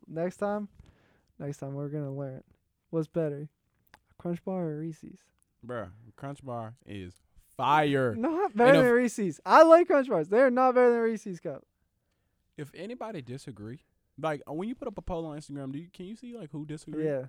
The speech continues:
Speaker 2: You can?
Speaker 1: Yeah, that, they're gonna
Speaker 2: I'm
Speaker 1: go on
Speaker 2: com-,
Speaker 1: your list.
Speaker 2: I'm coming. I'm coming for you.
Speaker 1: <laughs>
Speaker 2: I'm coming for your head. If, if you disagree, they got a Crunch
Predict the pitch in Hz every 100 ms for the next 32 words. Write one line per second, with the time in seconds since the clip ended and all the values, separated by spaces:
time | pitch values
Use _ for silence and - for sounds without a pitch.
0 | - 131 147 151 214 _ 180 180 151 170
1 | 185 185 175 180 175 170 165 165 180 -
2 | - _ - 143 156 - 185 175 262 165
3 | 392 359 208 349 330 262 214 - 339 -
4 | 339 269 208 226 233 226 - 208 196 202
5 | 226 180 120 226 233 - - 214 170 _
6 | 170 151 185 269 233 247 240 190 208 190
7 | 151 139 131 202 220